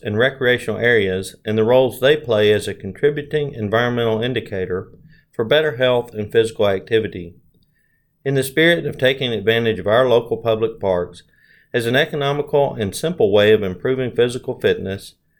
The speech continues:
I'll feature one of our eighteen community parks each Sunday this month. Today we're in Gumtree Park in Ward four. This park features eight covered outdoor basketball courts, two lighted tackle football fields,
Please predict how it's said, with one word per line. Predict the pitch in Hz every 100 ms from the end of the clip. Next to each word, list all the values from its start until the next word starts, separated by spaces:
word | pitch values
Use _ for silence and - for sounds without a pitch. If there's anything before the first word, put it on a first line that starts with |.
| _ -
I'll | 165
feature | 175 160 - 113
one | 127 160
of | 127
our | 104 95
eighteen | 127 143 151 139 139
community | 135 135 131 117
parks | 113 131 101 - -
each | - 123 -
Sunday | 131 127 101 92 92 -
this | - 101 98
month. | 107 101 87 - - - _ _ _ _ _ -
Today | 139 147 170
we're | 151 135
in | 113
Gumtree | 131 151 - 135 135
Park | 123 110 107 110
in | 107
Ward | 107 101 -
four. | 104 90 - - - _ _ _ _ _ _ _
This | 175 -
park | 160 147 143
features | 139 135 110 -
eight | 127 147 143
covered | 147 139 127 117
outdoor | 120 123 113 90
basketball | 110 117 131 123 123 -
courts, | 131 131 131 - - _ _ _ _ _ -
two | 156 160
lighted | 135 139 135 -
tackle | 127 127 113 98
football | 120 123 127 120
fields, | 131 131 135 135 -